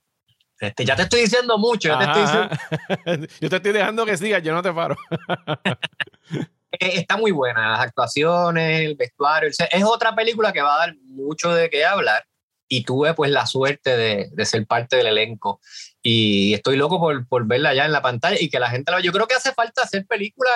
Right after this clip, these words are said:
Speaker 1: en Puerto Rico y que, y que nos den la oportunidad. Cuando digo nos den, me refiero a las instituciones del país que permiten el financiamiento de películas o apoyan a las películas,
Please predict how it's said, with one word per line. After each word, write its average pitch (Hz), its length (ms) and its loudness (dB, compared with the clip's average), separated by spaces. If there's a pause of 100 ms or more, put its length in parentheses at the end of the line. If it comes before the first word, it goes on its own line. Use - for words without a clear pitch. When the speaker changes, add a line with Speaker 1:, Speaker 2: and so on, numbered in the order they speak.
Speaker 1:
en 208 100 -8
Puerto 196 280 -4
Rico 202 340 0
y 196 100 -2
que, 170 260 0
y 156 140 -8
que 160 140 -2
nos 143 200 -2
den 156 180 0
la 196 60 2
oportunidad. 196 1000 2 (840)
Cuando 165 160 2
digo 247 220 4
nos 226 400 0
den, 190 320 0
me 143 100 -2
refiero 147 720 0
a 139 120 2
las 139 140 -2
instituciones 151 1400 0 (280)
del 143 200 -2
país 156 440 2
que 156 140 2
permiten 160 920 0
el 151 100 -2
financiamiento 143 800 0
de 151 100 2
películas 143 760 0
o 127 100 2
apoyan 147 480 0
a 147 260 2
las 139 180 -2
películas, 160 500 0